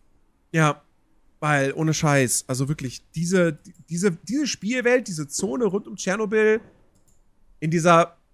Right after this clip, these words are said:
geilen Unreal Engine fünf Grafik, diesmal als richtige, zusammenhängende Open World, ähm,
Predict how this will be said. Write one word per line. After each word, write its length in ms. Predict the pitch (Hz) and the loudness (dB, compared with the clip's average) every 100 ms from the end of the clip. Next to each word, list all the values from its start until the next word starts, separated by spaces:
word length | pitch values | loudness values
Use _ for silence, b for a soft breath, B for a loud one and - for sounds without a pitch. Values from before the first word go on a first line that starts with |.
| _ _ _ _ _ - | _ _ _ _ _ 0
geilen 260 | 165 202 214 | 2 2 2
Unreal 240 | 196 202 | 0 -2
Engine 300 | 202 185 196 | -2 -2 -4
fünf 340 | - 190 220 - | -2 -4 -4 -4
Grafik, 720 | 175 185 202 214 208 - - _ _ _ - - _ _ - - - _ _ _ - | 2 2 2 2 0 -2 -16 _ _ _ -20 -20 _ _ -20 -20 -20 _ _ _ -6
diesmal 240 | 180 208 | 0 2
als 140 | 180 165 | 2 2
richtige, 580 | 233 - 202 226 220 214 | -2 -4 0 4 4 2
zusammenhängende 840 | 175 170 226 196 214 202 208 214 | 0 0 2 -2 -2 0 0 0
Open 360 | 190 190 208 202 | 2 2 2 0
World, 560 | 170 180 202 214 - - _ - - - _ _ _ - | 2 4 2 -2 -6 -18 _ -20 -20 -20 _ _ _ -2
ähm, 600 | 175 175 175 175 175 | 4 6 4 2 -6